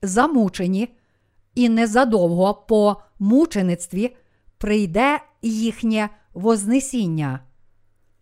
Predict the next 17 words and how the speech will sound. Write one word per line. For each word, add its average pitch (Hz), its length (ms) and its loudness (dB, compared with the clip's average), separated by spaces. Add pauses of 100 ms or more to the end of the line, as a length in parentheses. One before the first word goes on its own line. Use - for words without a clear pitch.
Чому? 311 480 -2 (760)
Тому 226 280 2
що 220 480 2 (140)
об'явлення 196 960 0 (420)
неодноразово 240 1500 2 (300)
каже 208 580 2 (220)
нам 214 440 0 (460)
про 269 200 4
те, 190 380 -2 (340)
що 226 520 2
до 226 180 2
того 240 280 4
часу, 240 580 -2 (520)
коли 240 600 2 (140)
кари 233 520 0 (260)
семи 233 560 -2
чаш 196 600 -4